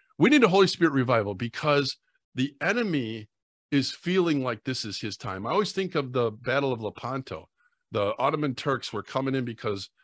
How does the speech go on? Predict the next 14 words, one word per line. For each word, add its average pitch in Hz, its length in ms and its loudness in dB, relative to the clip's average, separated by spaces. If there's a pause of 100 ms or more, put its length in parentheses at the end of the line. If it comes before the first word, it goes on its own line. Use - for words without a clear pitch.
(220)
we 101 60 -8
were 95 100 -6
so 160 280 2
weak 160 240 0
and 139 80 0
divided 127 500 0
that 110 200 -2
they 101 140 -4
said, 92 300 -6 (240)
"Let's 131 200 0
deal 139 180 2
that 123 100 2
last 110 340 -4
blow." 82 280 -8